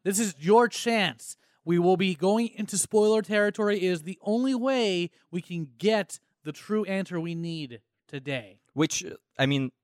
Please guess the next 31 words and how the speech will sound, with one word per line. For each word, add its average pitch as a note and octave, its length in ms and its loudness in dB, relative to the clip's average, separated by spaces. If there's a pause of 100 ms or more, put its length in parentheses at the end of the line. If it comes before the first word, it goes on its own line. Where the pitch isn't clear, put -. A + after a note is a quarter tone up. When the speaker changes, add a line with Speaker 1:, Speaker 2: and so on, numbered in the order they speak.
(360)
Speaker 2:
the C#3+ 120 -2
second E3+ 480 -2
round B2 360 2
here G#2+ 360 2
is G#2+ 180 -6
much A2 260 -4
less A2 180 -2
spoiler A2 580 -2
averse A2 500 -2
because G2+ 380 -8
those G2 240 -4
characters G#2+ 720 -4
are F#2+ 180 -4
so G2+ 220 -8
well F2+ 180 -2
known. C3 340 -4 (200)
Speaker 1:
Yes. B2+ 260 -18
Speaker 2:
Their G2 100 -6
media F#2+ 360 -2
is - 300 -12 (100)
essentially F#2 600 -12
done. G#2 400 -2 (440)
But G#2+ 240 2 (460)
the C3+ 140 0
first D#3 300 -2
two D3+ 80 -2
characters A2+ 420 -2
right A#2 220 0
now A#2+ 180 0
<laughs> - 120 -8
have G#2+ 180 -2